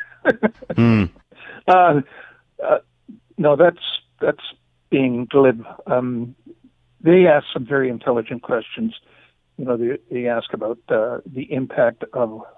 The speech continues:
Speaker 1: of the war on, on the, on Canada. They ask about, um, what we could do to, to, uh, to be better. How, how would, how do we remember? What's the best thing to do in terms of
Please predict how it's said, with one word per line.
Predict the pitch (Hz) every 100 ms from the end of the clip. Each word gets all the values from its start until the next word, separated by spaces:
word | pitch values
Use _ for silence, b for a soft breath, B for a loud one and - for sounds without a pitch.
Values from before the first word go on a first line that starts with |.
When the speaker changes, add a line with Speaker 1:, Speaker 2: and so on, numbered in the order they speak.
| -
Speaker 1:
of | 127 117 120 113 113 113
the |
war | 120 123 123 127 _ _ _ _ _ 135
on, | 120 117 113 120 131
on | 131 117 131
the, | 117 117 120 123 127 - _ _ _
on | 127 127
Canada. | - 131 110 110 117 - _ _ _ _ _ -
They | 110 113
ask | 120 110 -
about, | 117 120 123 - 127
um, | 117 110 _ _ _ _ _ -
what | 147 131 - - _ _ _ _ _ _ _ _ _ _ -
we | 131
could | 131 113
do | 131 135
to, | 123 120 113 110 _ -
to, | 117 110 110 107 107
uh, | 110 _ -
to |
be | 117
better. | 110 117 127
How, | - 120 117 -
how | - 135 147
would, | 131 131 _
how | - 165
do | 131
we | 131
remember? | 120 123 123 131 147
What's | 180 135 -
the | -
best | 127 - -
thing | 123 117
to | 120
do | 127 131 b b b _ _ _ _ -
in | 123
terms | - 143 127
of | 117